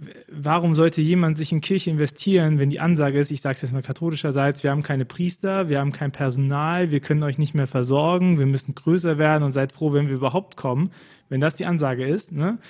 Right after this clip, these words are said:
wieso sollte ich dann hingehen und sagen, geil, hab ich Bock drauf? Schön, dass ihr das macht. Ne? Und, äh, die inhaltliche Dimension, was bedeutet das pastoral eigentlich, in die Fremde zu gehen, in die Größe zu gehen, äh,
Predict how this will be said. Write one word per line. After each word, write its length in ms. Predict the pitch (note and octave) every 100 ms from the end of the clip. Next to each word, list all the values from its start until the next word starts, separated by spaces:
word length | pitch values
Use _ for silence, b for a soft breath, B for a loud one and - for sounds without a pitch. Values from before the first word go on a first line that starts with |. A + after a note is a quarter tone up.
| B
wieso 160 | E3 D#3+
sollte 200 | E3 E3
ich 60 |
dann 120 | D#3+ D#3
hingehen 280 | F#3 E3+
und 80 | D#3
sagen, 240 | D3+ D3+ D3+ B B
geil, 220 | F3 E3 D#3+
hab 80 |
ich 140 | E3 D#3
Bock 200 | F#3+ -
drauf? 360 | - A2 A2 - b b b b
Schön, 360 | - - A3+ G#3+
dass 180 | C#3 -
ihr 60 |
das 200 | A#2+ A#2
macht. 320 | F#3+ F3 A2+ - _ -
Ne? 280 | C#3+ F3+ - -
Und, 320 | C#3+ C3+ - G#2
äh, 220 | D3 D3
die 300 | C#3 C#3 D3+
inhaltliche 540 | G3 F#3+ D3 C#3 C#3
Dimension, 460 | C#3 C3+ C3+ C#3 C#3
was 140 | C3+
bedeutet 300 | D3+ C#3 C3+
das 120 | C3 -
pastoral 600 | C3+ - C3+ D#3 C#3+ C3
eigentlich, 360 | C3 C3+ B2
in 60 | C3
die 60 |
Fremde 400 | A#2 - D3+ B2+
zu 140 | - B2
gehen, 240 | B2 B2
in 100 | B2+
die 100 | B2
Größe 380 | - D#3+ D3 C3+
zu 160 | - B2
gehen, 380 | B2 A#2+ C#3 B B B B -
äh, 260 | B2 A#2+